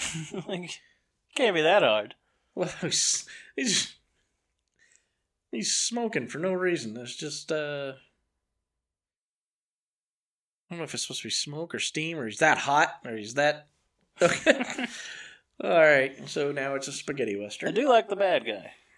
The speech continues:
Speaker 2: He's scary but comical.
Speaker 1: Yeah.
Speaker 2: What the hell?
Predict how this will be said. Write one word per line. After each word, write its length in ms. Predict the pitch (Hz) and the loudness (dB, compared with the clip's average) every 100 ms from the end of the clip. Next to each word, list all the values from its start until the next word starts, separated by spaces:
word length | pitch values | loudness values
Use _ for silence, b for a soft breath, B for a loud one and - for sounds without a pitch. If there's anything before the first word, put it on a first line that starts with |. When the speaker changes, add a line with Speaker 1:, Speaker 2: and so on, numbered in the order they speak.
| _ _ _ _ _ _ _ _ _ _ _ _ _ _ _ _ _ _ _ _ _ _ _ _ _ _ _ _ - | _ _ _ _ _ _ _ _ _ _ _ _ _ _ _ _ _ _ _ _ _ _ _ _ _ _ _ _ -14
Speaker 2:
He's 560 | 143 135 120 123 - - _ _ - | -8 -6 -6 -6 -6 -12 _ _ -2
scary 500 | - - 170 165 160 | 2 10 12 12 8
but 140 | - | 4
comical. 480 | 156 151 160 190 190 - _ _ _ _ - | 0 0 0 -4 -8 -12 _ _ _ _ -6
Speaker 1:
Yeah. 180 | 160 - _ _ _ _ _ _ _ _ _ _ _ | -6 -6 _ _ _ _ _ _ _ _ _ _ _
Speaker 2:
What 220 | 220 208 | -10 -8
the 100 | 190 151 | -8 -6
hell? 480 | 170 170 120 - | -4 -2 -4 -6